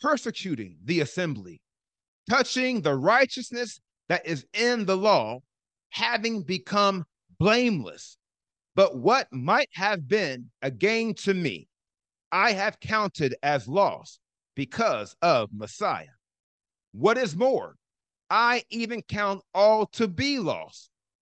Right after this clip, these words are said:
because of the excellence of the knowledge of Messiah Yahushua, my master, for whom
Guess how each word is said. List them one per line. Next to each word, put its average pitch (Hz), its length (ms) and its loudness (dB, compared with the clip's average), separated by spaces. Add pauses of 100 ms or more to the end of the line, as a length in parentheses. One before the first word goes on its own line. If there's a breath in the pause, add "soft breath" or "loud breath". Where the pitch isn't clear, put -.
because 220 560 -2
of 185 160 0
the 185 220 -2
excellence 208 800 -6 (280)
of 170 180 2
the 165 120 2
knowledge 196 760 -2 (260)
of 160 140 2
Messiah 208 560 -2
Yahushua, 202 840 -2
my 147 220 0
master, 156 640 -6 (580)
for 180 160 4
whom 240 500 0